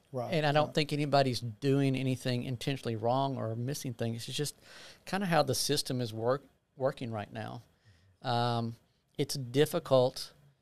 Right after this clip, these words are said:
Speaker 2: to do the things that I think you need to do with our current setup. It's just how our health system has worked. We're really good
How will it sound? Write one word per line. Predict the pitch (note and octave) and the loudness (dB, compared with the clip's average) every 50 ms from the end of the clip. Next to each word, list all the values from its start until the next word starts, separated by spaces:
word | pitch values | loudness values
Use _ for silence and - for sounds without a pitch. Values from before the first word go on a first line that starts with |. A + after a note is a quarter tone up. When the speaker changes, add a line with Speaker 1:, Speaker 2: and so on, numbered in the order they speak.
| _ _ _ _ _ _ _ _ _ _ _ _ _ _ _ _ | _ _ _ _ _ _ _ _ _ _ _ _ _ _ _ _
Speaker 2:
to | - - D3 | -2 -2 -2
do | B2 A#2+ A2+ C3+ C#3 C3+ C3+ | -2 0 2 4 4 4 6
the | C3 C3 | 4 2
things | C3+ - C3+ B2+ B2+ B2+ B2+ A#2+ - | 2 0 0 0 2 0 0 -2 -2
that | C3+ B2 | -2 -2
I | B2 | -2
think | A#2 - C3 A#2+ - - | -2 -4 -6 -6 -4 -6
you | B2+ | -4
need | A#2+ A#2+ A#2+ A2+ | -4 -2 -4 -4
to | A#2+ G#2+ | -6 -6
do | A#2 B2+ C#3+ C#3+ A#2+ G2 - _ _ _ _ _ _ | -6 -6 -6 -6 -8 -10 -14 _ _ _ _ _ _
with | A#2+ A#2 - | -16 -8 -4
our | A2+ A2+ | -4 -4
current | - - - A#2 G#2+ - | -4 -4 -6 -6 -6 -6
setup. | - - C#3 C#3+ C#3+ A#2 F#2+ - _ _ _ _ _ _ _ _ - - - | -6 -8 -8 -6 -8 -10 -12 -14 _ _ _ _ _ _ _ _ -20 -20 -16
It's | A#2 - | -16 -10
just | - - B2+ A2+ - - | -6 -4 -2 -2 -4 -6
how | - - B2+ B2+ B2+ B2 B2+ B2+ B2 - - | -2 2 4 6 6 6 6 6 4 2 0
our | - A#2 A#2 | 2 2 2
health | A#2 - - C3 B2+ - | 2 2 0 -2 -2 -2
system | - - C3 - - B2 A#2+ | -2 -6 -6 -6 -6 -8 -8
has | A#2 A2+ | -6 -6
worked. | B2 C3+ C3+ B2 - - | -4 -4 -4 -4 -4 -6
We're | A#2+ | -6
really | A#2 A#2+ B2 C3+ C#3+ C#3 C3+ | -4 0 0 2 2 2 0
good | B2 A#2+ A#2+ C#3 C#3+ D3 C#3 C3 B2 B2 A#2+ | -2 -2 0 2 4 6 6 6 4 4 2